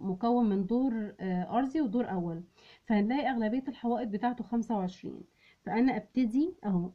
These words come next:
ابتدي على حسب الشيت، انا ابتدي ارسم الحوائط. انت هتشوف كل حيطة ماشية ازاي وهتبتدي ترسمها.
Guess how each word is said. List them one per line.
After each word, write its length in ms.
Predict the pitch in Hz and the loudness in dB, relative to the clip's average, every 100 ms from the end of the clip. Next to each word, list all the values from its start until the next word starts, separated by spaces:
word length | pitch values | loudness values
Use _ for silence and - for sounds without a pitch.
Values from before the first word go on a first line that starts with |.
| _ _ _ - | _ _ _ -8
ابتدي 440 | 202 - 269 220 214 | -8 0 2 4 2
على 200 | 185 196 | 2 0
حسب 380 | 262 262 220 | -2 0 0
الشيت، 580 | 196 - 285 330 370 - - _ _ _ _ _ _ - | -2 -2 2 2 0 -6 -20 _ _ _ _ _ _ 0
انا 240 | 247 262 | 2 2
ابتدي 580 | 214 - 285 226 240 - | 0 0 2 2 -2 -2
ارسم 400 | 262 - 277 277 | -6 -4 0 2
الحوائط. 960 | 262 220 - 214 185 - 180 - _ _ _ _ _ _ _ _ _ _ _ - - | 2 -2 -2 0 0 -2 -12 -16 _ _ _ _ _ _ _ _ _ _ _ -6 2
انت 200 | 233 220 | 4 4
هتشوف 380 | 214 190 262 - | 0 -2 -6 -4
كل 280 | - 330 320 | 2 2 2
حيطة 540 | - 285 277 294 370 - _ _ _ _ | 0 -2 0 -2 -4 -8 _ _ _ _
ماشية 380 | 214 247 - 269 | 2 2 2 2
ازاي 480 | 208 180 254 311 320 | 2 2 2 4 2
وهتبتدي 580 | 240 233 220 - 240 226 | 2 2 0 -2 -4 -2
ترسمها. 540 | 214 180 185 165 170 | -4 -2 -2 -2 -6